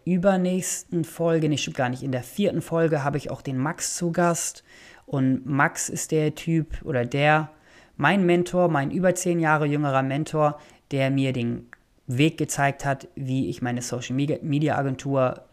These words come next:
vernünftig aufbaue, vernünftige Dienstleistung, vernünftiges Pricing. Und ich freue mich riesig auf diesen Talk und auch mit, natürlich auch mit allen anderen.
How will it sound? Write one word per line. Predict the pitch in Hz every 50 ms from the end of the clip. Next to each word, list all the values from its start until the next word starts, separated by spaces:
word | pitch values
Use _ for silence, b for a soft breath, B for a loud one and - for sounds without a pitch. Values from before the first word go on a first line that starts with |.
| - - - - -
vernünftig | - - - 127 139 156 175 175 - 156 143 -
aufbaue, | - 127 131 131 - - 139 135 131 131 127
vernünftige | 127 - 131 135 151 147 - - 143 139
Dienstleistung, | 135 135 131 127 - - 127 127 127 - - 135 123 123 120 - - B B B B B
vernünftiges | - 135 139 143 147 - - 143 135 -
Pricing. | - - 131 120 120 120 120 - - 123 123 127 127 - B B B B B B B B B B
Und | - 139 131 127 127 - -
ich | 127 -
freue | - - 143 139
mich | 139 131 - -
riesig | 135 131 131 151 165 151 156 143 139
auf | 131 -
diesen | - 139 127 131 127
Talk | - 147 143 143 143 143 143 - - - -
und | - 139 131
auch | - - - -
mit, | 127
natürlich | 127 120 - 147 135 - -
auch | 120
mit | 127 117 107
allen | 120 120 120 117
anderen. | - 135 139 135 131 131 131